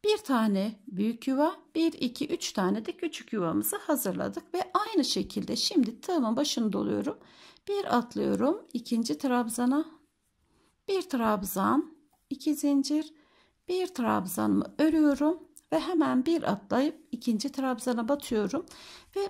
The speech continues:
burada iki defa yapmış olduğumuz işlemimizi tekrar ediyoruz.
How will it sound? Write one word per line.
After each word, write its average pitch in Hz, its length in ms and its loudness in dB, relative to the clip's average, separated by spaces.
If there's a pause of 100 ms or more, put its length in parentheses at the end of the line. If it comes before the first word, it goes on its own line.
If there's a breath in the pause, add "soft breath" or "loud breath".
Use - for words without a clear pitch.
(120)
burada 277 420 2
iki - 300 -6
defa 247 360 2
yapmış 285 480 2
olduğumuz 202 600 0
işlemimizi 226 800 0
tekrar 240 460 2
ediyoruz. - 400 -6